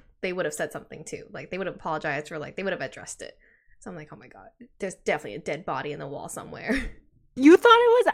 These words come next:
Speaker 2: us?
Speaker 1: I did
Speaker 2: You
Speaker 1: the first
Speaker 2: really
Speaker 1: night, and I was
Speaker 2: <laughs>
Speaker 1: like, "I'm just not gonna say anything. Like, maybe it'll, like, like, it'll leave."
Speaker 2: Legitimately walked in. We all walked in together and was like,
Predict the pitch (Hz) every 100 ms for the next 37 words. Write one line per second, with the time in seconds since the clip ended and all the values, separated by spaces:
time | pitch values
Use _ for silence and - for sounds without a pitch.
0 | - 185 190 233 480 - - - 392 311
1 | 302 320 359 302 480 392 302 285 262 262
2 | 240 269 277 262 226 - 208 240 403 427
3 | 403 - 185 196 220 220 202 180 202 285
4 | 220 180 175 190 185 - - 185 117 113
5 | 277 285 294 - - _ _ _ _ _
6 | 240 294 320 254 262 294 349 330 415 381
7 | 262 277 - 277 254 180 214 240 - 269
8 | 370 339 320 - 302 294 262 269 320 233
9 | 214 226 240 262